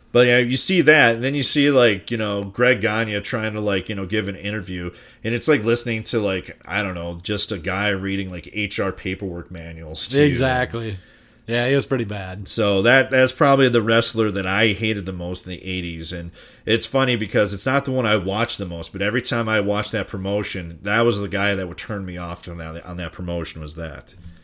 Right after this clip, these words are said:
Speaker 1: Um, otherwise, what about, uh, most hated eighties gimmick? What was your most hated eighties gimmick?
Speaker 2: Seriously, a two-by-four. Again, <laughs> Jim Duggan. It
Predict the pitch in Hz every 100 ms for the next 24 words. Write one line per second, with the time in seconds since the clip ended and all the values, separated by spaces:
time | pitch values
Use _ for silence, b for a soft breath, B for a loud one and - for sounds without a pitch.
0 | b b b b b b _ - 104 107
1 | 101 98 _ _ _ _ _ _ _ -
2 | - 123 131 120 110 92 - 127 131 131
3 | 127 120 104 85 87 113 113 - 104 95
4 | - 92 87 80 - 87 82 73 95 120
5 | 98 82 92 80 - 85 76 80 80 78
6 | 76 85 80 76 - - 98 - 139 135
7 | 104 110 104 98 - 131 101 95 87 92
8 | 92 87 - B B 202 151 220 180 -
9 | 202 220 175 143 131 104 101 165